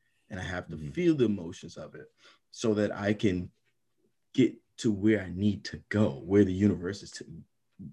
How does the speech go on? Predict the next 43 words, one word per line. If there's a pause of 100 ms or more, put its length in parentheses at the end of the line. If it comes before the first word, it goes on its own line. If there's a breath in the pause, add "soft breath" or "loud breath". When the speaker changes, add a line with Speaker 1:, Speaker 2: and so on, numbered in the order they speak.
(200)
Speaker 1:
pushing
me
towards,
because (360 loud breath)
I
need
what's
for
me, (480)
Speaker 2:
Right.
Speaker 1:
not, (140)
you
know,
what
I
feel
now,
what
I'm,
what
I'm
going
through.
So,
Speaker 2:
Mm-hmm. (360 loud breath)
Speaker 1:
uh,
it's
a
delicate
line
to
be, (360)
to
be
aware
of.
And
through
that
process
of
my
journey,